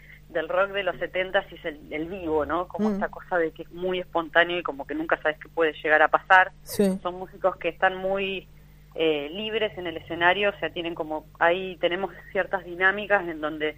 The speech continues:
Speaker 1: eh, no existe el error, ¿no? Es como que todo el tiempo estamos,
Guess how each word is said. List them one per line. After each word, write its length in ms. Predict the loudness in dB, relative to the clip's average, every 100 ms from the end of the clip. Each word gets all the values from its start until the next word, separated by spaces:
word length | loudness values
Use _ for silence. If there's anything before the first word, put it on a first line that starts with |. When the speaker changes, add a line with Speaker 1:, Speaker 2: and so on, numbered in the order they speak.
| -12 -20 -20 -14
Speaker 1:
eh, 540 | -8 -6 -6 -8 -10 -10
no 200 | -2 0
existe 340 | 0 -4 -2 2
el 60 |
error, 400 | 4 8 8 6
¿no? 180 | 2 -4
Es 60 | -2
como 260 | -4 -4 -6
que 100 | -2
todo 140 | 0
el 80 | -2
tiempo 220 | -6 -10
estamos, 380 | -6 -4 -4